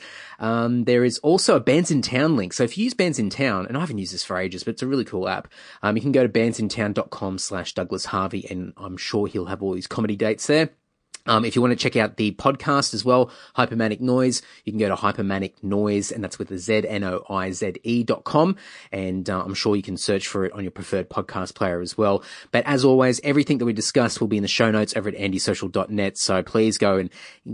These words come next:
have a gander, go and check it all out, and please reach out to Hayden, A K A Douglas. I never know what to call you, mate. I've got no idea. But anyway, go and reach out to him if you, if you dig his stuff and you think he's funny. I'm sure he'd love to hear from you, and, uh, yeah,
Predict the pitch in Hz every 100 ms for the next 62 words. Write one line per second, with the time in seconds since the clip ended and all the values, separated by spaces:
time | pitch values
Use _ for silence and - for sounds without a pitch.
0 | 110 - 151 123 117 127 127 123 120 143
1 | 143 - 127 123 110 107 104 104 101 -
2 | - 139 139 113 117 110 123 110 107 -
3 | - 110 107 - - - - - 156 151
4 | 165 180 175 151 147 151 131 120 113 151
5 | 151 160 196 180 127 110 101 - - 120
6 | 120 95 95 104 104 120 123 117 98 90
7 | 95 90 120 135 101 87 - - - 180
8 | 170 151 151 135 143 120 110 113 110 120
9 | 113 101 117 110 - 117 - 107 117 107
10 | 101 - 107 104 101 - - 104 101 127
11 | 110 104 104 92 98 - 98 98 98 98
12 | 92 92 90 92 90 101 82